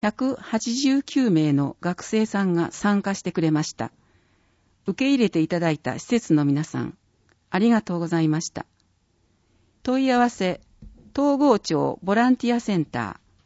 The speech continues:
ー。電話、零五六一三七の五四一一。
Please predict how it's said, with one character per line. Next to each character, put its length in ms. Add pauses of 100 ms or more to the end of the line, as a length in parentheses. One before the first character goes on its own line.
ー。 40 (280)
電 300
話、 240 (360)
零 240
五 260
六 260
一 460 (180)
三 400
七 240
の 240 (240)
五 260
四 340
一 300
一。 340